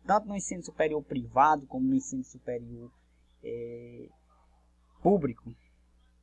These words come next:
é, vem aumentando, vem apresentando grande desenvolvimento, certo? Principalmente a partir da flexibilização das regras de abertura das instituições, foi feita em mil novecentos e noventa e cinco, né?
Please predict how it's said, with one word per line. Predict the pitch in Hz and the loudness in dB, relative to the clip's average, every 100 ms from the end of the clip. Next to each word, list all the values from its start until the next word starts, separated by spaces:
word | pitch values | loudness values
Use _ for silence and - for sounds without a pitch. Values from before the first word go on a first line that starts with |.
| _ - | _ -4
é, | 139 262 262 | 0 2 0
vem | - 196 | -2 2
aumentando, | 208 220 233 - 165 170 151 123 - - | 4 4 2 0 2 2 0 -4 -18 -6
vem | 131 180 | 2 4
apresentando | - 180 175 165 165 147 | 6 4 2 -2 -2 2
grande | 180 240 | 4 4
desenvolvimento, | 214 214 214 180 180 165 131 131 139 _ _ _ | 8 6 6 -4 -6 0 0 2 -2 _ _ _
certo? | - 139 147 | -6 -4 -4
Principalmente | 170 170 - 151 160 170 | -6 -6 2 2 2 0
a | 156 | 0
partir | - 143 - | 2 0 0
da | 147 139 | 0 0
flexibilização | - 165 - 165 156 143 151 - 151 | 0 -2 -2 -6 -6 2 2 2 -2
das | 147 139 127 | 0 0 0
regras | 131 143 151 143 | 2 2 4 0
de | 139 | 0
abertura | 135 135 135 139 139 | 2 0 -2 -4 -4
das | 131 127 | -2 -4
instituições, | 131 - 135 127 - 127 - _ _ _ _ _ _ _ _ | -6 -6 -6 -6 -4 -6 -8 _ _ _ _ _ _ _ _
foi | - 143 | -2 0
feita | 135 - 143 131 - _ _ | 0 0 0 -2 -8 _ _
em | 135 131 | 2 6
mil | 139 147 | 6 6
novecentos | 135 131 139 131 | 2 0 -4 -4
e | |
noventa | 123 123 127 | -4 -6 -10
e | |
cinco, | 139 131 156 _ _ _ _ _ _ _ _ _ _ _ - | -8 -6 -6 _ _ _ _ _ _ _ _ _ _ _ -6
né? | 127 | -6